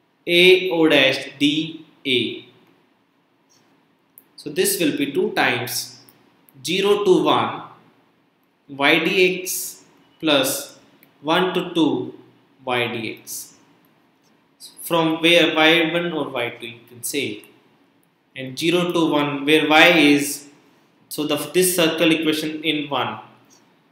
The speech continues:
This is four minus x minus two whole square D X. And this one to two is four minus x square D X.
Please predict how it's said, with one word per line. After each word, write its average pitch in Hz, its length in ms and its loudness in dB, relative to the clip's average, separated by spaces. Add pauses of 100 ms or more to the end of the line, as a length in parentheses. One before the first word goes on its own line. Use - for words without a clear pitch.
(140)
This 160 240 -2
is 147 440 0 (320)
four 196 320 0
minus 139 480 -2
x - 240 -10
minus 139 360 -6
two 156 300 -4
whole 135 200 -6
square 120 480 -8 (1400)
D 139 380 -4
X. - 340 -12 (340)
And 131 180 -12
this - 180 -4
one 156 200 0
to 160 140 -6
two 170 140 0
is 156 520 2 (960)
four 160 380 0
minus 139 420 -4
x - 220 -12
square 120 500 -6
D 123 340 -12
X. - 460 -14